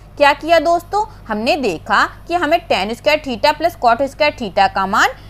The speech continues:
निकालना है और क्वेश्चन ने हमें टैन theta प्लस cot theta का मान दिया था। हम लोगों ने क्या किया, दोनों का वर्ग कर दिया।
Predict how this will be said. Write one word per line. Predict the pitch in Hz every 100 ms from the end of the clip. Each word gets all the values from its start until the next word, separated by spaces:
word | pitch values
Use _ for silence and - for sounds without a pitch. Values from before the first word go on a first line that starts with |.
| -
निकालना | 285 262 208 160 160 185 214
है | 214 202 - -
और |
क्वेश्चन | 269 202 185 277 302
ने | 320
हमें | 311 330
टैन | 339 226 175
theta | 185 180 - 262
प्लस | 311 427 -
cot | 175 185
theta | 202 175 202 202
का | 240
मान | 262 302 311
दिया | 349 381 370
था। | 359 359 320 - - -
हम | 180
लोगों | 185 190 240
ने | 277
क्या | 269 370
किया, | 539 466 220
दोनों | 175 175 185 220
का | 330 415
वर्ग | 359 370 349
कर | 302 254
दिया। | 208 214 214 214